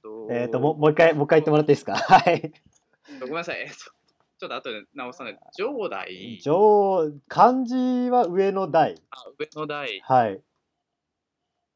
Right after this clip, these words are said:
Speaker 1: 中高。
Speaker 2: 中高。中高はどういう漢字？
Speaker 1: えーと、
Speaker 2: 中-、中世の中に、
Speaker 1: 中に、中に古い。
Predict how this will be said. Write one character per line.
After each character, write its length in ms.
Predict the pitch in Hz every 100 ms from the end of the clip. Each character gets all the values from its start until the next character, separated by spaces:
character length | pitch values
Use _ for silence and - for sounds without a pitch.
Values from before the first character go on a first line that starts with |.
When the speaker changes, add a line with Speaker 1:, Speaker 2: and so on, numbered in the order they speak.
| _ _ _ _ _ _ _ _
Speaker 1:
中 420 | - 190 196 143 -
高。 280 | 101 87 - _ _ _
Speaker 2:
中 440 | - 208 220 185
高。 440 | 151 - 127 104 110
中 400 | - 226 233 214
高 400 | - 165 147 147
は 360 | 165 175 151 - _ _ _ _ _ _ -
ど 180 | 139 135
う 80 |
い 40 | 131
う 40 |
漢 240 | 131 123 113
字？ 240 | 98 104 _ _ _ _ _ _ _ - _ _
Speaker 1:
え 100 | 127
ー 240 | 190 185
と、 80 | 131
Speaker 2:
中-、 200 | 226 196
中 80 | -
世 160 | 170
の 120 | 147 147
中 260 | 151 160
に、 20 |
Speaker 1:
中 80 | 135
に、 60 | 127
中 80 | 120
に 100 | 117 -
古 160 | 143
い。 80 | 131